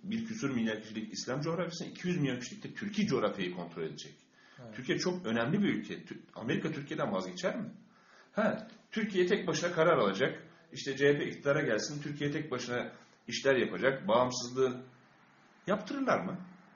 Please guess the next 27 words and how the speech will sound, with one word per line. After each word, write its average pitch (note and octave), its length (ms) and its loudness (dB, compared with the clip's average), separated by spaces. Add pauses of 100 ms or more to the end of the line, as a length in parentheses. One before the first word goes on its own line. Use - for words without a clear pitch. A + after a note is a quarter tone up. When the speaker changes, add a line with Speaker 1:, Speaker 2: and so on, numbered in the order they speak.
(560)
Speaker 1:
Sen F3 280 6
olsan C3+ 380 4
böyle B2 140 6
bir A#2 60 0
şey C3+ 160 0
yaptırır C3+ 320 2
mısın? - 320 -4 (500)
Speaker 2:
Yani G3 220 2
ulusal F#3+ 460 6 (120)
şey, - 80 4
Speaker 1:
Ama F3 120 8
Speaker 2:
bu-, G3 40 12
burada G#3 300 10
Speaker 1:
eşit-, - 120 2
Speaker 2:
problem G3 280 12
Speaker 1:
ama, G3+ 100 12
Speaker 2:
şu, - 180 2
evet, F3+ 300 8
yani. D3 160 8
Speaker 1:
ama D3 240 4 (160)
eşitler C#3 460 2
arası D3 400 2
politika - 360 8
Speaker 2:
Evet, D3+ 100 4
Speaker 1:
güdebilmek C3 360 4
Speaker 2:
evet, G3+ 120 8
Speaker 1:
için, A2 200 -2